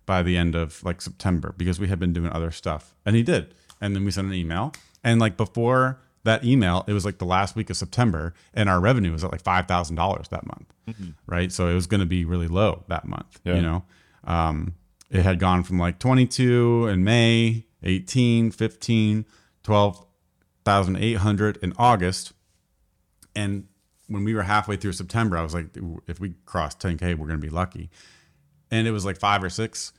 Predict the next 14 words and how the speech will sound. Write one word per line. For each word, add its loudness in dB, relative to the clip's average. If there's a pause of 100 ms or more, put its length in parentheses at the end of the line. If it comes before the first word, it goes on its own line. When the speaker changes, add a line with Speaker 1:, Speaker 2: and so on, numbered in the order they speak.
(220)
Speaker 1:
And -2
then -2
we, -4 (360)
uh, 0 (400)
did -4
that, -2 (560)
finished -2
server 0
components, -6 (280)
sent -6
the -8 (100)
email, 0 (560)
and, 0
um, 0